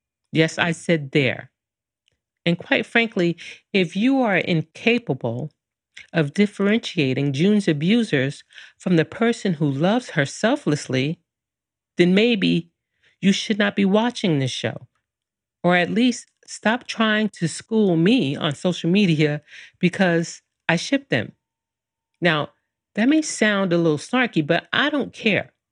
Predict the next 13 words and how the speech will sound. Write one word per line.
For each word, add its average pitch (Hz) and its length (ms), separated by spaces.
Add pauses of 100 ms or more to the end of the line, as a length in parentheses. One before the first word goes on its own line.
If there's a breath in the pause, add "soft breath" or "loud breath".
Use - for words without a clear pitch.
(300)
It 208 100
infuriates 196 880
me 123 320 (380)
when 151 140
people 220 520
who 190 140
have 156 260
not 160 640
done 139 420 (280 soft breath)
a 170 100
basic 196 640 (120)
Google 175 360
search - 520